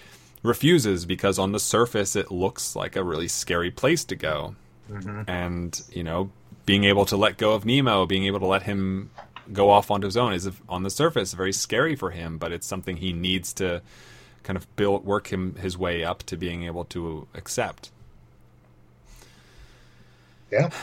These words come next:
Speaker 1: Yeah, it's, it's, I, <laughs> I, I don't know, I don't know about you. I, I saw Finding Nemo when I saw it in theaters. I think it was, like, a preview before, like, not Thursday previews, but, like,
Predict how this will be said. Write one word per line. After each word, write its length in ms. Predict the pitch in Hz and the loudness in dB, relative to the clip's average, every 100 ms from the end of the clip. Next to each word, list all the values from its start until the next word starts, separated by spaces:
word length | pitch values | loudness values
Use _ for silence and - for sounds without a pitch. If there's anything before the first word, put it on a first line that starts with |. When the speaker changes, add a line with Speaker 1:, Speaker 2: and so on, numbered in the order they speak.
| - - - - - - - - | -16 -20 -20 -20 -20 -20 -20 -10
Speaker 1:
Yeah, 320 | 98 117 80 - - | -2 0 -2 -6 -14
it's, 300 | - 104 - | -10 -10 -8
it's, 520 | 101 101 - - - - _ - - - | -8 -8 -10 -14 -16 -20 _ -20 -8 2
I, 360 | 110 117 107 - _ - | 4 4 0 -6 _ -10
<laughs> 380 | - - - - | -8 -8 -12 -2
I, 300 | 120 131 117 - _ - - - - - _ _ - - - | 2 2 2 -6 _ -20 -20 -20 -20 -20 _ _ -20 -20 -4
I 120 | - | 0
don't 120 | 139 139 | 2 2
know, 100 | - | 2
I 100 | 123 | 2
don't 120 | 131 | 4
know 100 | 127 | 4
about 240 | 120 113 | 4 2
you. 280 | 107 113 107 | 2 0 0
I, 420 | - 110 107 101 - _ - | 0 0 0 -2 -8 _ -2
I 140 | 123 | 0
saw 220 | 147 165 | 4 4
Finding 320 | 143 135 120 113 | 4 2 0 -2
Nemo 640 | 110 104 95 87 85 101 _ _ _ _ _ - | -2 -2 -2 -2 -6 -12 _ _ _ _ _ -12
when 720 | 101 98 95 92 90 90 87 - _ _ - | -6 -4 -4 -6 -6 -10 -12 -18 _ _ -10
I 100 | 101 | -8
saw 220 | 101 131 | 0 2
it 60 | 139 | 2
in 120 | 127 | 0
theaters. 540 | 123 117 113 107 98 - | -2 -2 0 -2 -4 -10
I 60 | 95 | -8
think 240 | - 165 | -4 -4
it 40 | 180 | -4
was, 140 | 131 | -4
like, 160 | 110 95 | -4 -4
a 60 | 92 | -10
preview 800 | - - 135 123 113 107 101 | -8 -2 -2 -2 -4 -6 -8
before, 680 | 92 95 - 110 107 104 95 | -10 -12 -8 -4 -2 -2 -4
like, 200 | 80 95 | -6 -2
not 240 | 123 135 - | -2 -2 -2
Thursday 360 | 131 120 117 | -4 -2 -4
previews, 520 | 107 107 95 95 87 | -6 -8 -6 -6 -6
but, 120 | 90 92 | -8 -6
like, 280 | 92 90 | -6 -8